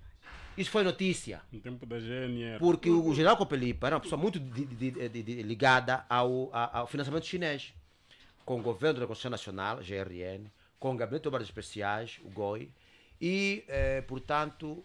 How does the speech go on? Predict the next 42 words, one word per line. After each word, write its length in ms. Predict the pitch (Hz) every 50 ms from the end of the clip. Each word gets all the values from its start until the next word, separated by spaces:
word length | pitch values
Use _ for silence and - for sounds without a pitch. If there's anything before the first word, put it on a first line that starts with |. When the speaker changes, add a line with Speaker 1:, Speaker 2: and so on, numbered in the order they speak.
| - -
Speaker 1:
com 240 | - 151 156 156 160 -
o 60 | 143
Fundo 400 | 127 - - 151 160 160 156 143
Internacional 400 | 135 139 131 131 123 135 147 147
Chinês. 560 | - - 170 160 156 143 135 131 - - - - - - - - - - - - - - - - - _ _ _ - - - - - _ _ _ - - - _ _ -
Todas 260 | 240 247 277 269 233
as 100 | 208 165
grandes 360 | 180 202 214 202 170 139 123
obras 500 | 165 160 156 139 120 117 104 98 92 -
megalómanas, 1300 | 98 110 143 175 190 160 139 143 127 127 127 156 165 165 156 151 151 160 160 160 165 170 - - - - -
o 40 | 196
general 180 | 165 151 165
Copelipa 260 | 156 - 151 143 -
teve 120 | 135 165 -
sempre 180 | - 160 156
à 20 | 156
frente. 320 | - 170 156 135 117 - - - - 127 - - - - - - - - - _ -
Agora, 260 | 180 170 160 151 - - -
eu 240 | - 269 269 247 220
acho 200 | 220 214 - -
que 40 |
aqui 120 | 160 - 185
é 20 |
uma 160 | 185 175 151
luta 300 | 123 123 139 165 160 -
que 100 | 131 -
eu 60 | 190 190
não 60 | 180
estou 120 | - -
a 40 | 147
perceber, 400 | - 123 - - 110 107 117 127
eu 40 | 139
quero 140 | - 156 131
perceber 300 | - - - 110 110 117
muito 140 | 113 98 87
bem, 220 | 92 90 87 95
entre 220 | 117 139 147 - -
o 80 | 165
M 80 | 190 196
P 100 | - 147
L 100 | 127 117
A, 240 | 113 110 117 127